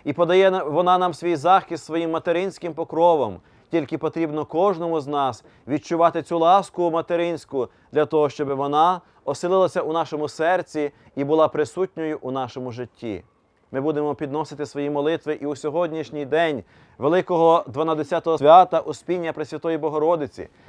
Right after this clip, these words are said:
і в подальші дні нашого життя, для того, щоб Матір Божа зглянулася на нас, на наш народ український,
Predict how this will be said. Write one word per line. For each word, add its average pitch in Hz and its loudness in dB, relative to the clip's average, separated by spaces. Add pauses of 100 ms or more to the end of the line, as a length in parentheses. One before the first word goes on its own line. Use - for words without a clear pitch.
(140)
і 151 0
в 156 0
подальші 175 4
дні 175 -2
нашого 185 2
життя, 147 0 (300)
для 147 2
того, 156 2
щоб 156 -2
Матір 180 2
Божа 147 0 (320)
зглянулася 160 4 (240)
на 151 0 (100)
нас, 156 2 (340)
на 143 -2
наш 180 4
народ 180 2
український, 160 -2